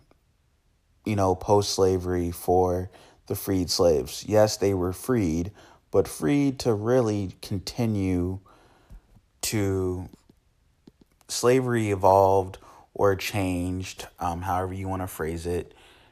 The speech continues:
into sharecropping, right? And then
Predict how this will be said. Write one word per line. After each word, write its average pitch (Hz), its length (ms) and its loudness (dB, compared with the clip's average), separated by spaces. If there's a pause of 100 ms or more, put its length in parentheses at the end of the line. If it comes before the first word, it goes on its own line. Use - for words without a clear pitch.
(120)
into 95 840 -2
sharecropping, - 960 2 (2000)
right? 85 460 6 (720)
And 101 160 0
then 92 600 2